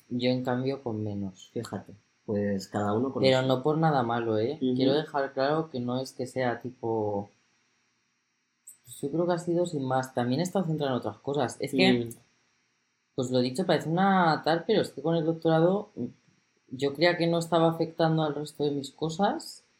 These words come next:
Speaker 2: Pero sí.
Speaker 1: pero luego dije, "Bueno, eh, puede que un poco sí".
Speaker 2: Claro.
Speaker 1: Entonces, aprovecho este momento para pedir perdón, porque las redes sociales las abandoné por completo. También es que me estaban afectando la ansiedad y todo. O sea,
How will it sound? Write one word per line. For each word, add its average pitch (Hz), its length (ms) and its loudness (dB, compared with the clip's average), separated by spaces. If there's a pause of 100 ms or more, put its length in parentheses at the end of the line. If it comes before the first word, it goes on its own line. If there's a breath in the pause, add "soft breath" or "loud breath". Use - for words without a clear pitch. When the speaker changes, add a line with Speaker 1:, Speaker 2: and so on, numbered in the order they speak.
Speaker 2:
Pero 98 200 0
sí. 95 120 -6
Speaker 1:
pero 131 180 8
luego 135 240 4
dije, 127 300 -2
"Bueno, 165 460 2 (180)
eh, 123 600 6
puede 123 240 2
que 147 80 -4
un 165 80 0
poco 165 220 2
sí". 151 320 -6 (240)
Speaker 2:
Claro. 110 180 -4
Speaker 1:
Entonces, 147 720 4 (320)
aprovecho 127 480 2
este 147 180 -6
momento 143 680 0 (200)
para 123 240 0
pedir 117 240 -2
perdón, 139 600 0 (560)
porque 117 540 2
las 113 240 0
redes 117 380 -2
sociales 139 640 -2
las 127 240 0
abandoné 113 360 2
por 147 180 -2
completo. 120 600 0 (320)
También 120 260 0
es 185 120 -2
que 208 60 0
me 175 60 4
estaban 135 280 2
afectando 123 500 -2
la 139 80 0
ansiedad 113 320 -2
y 113 80 -2
todo. 104 240 -2
O 101 40 -4
sea, 104 260 0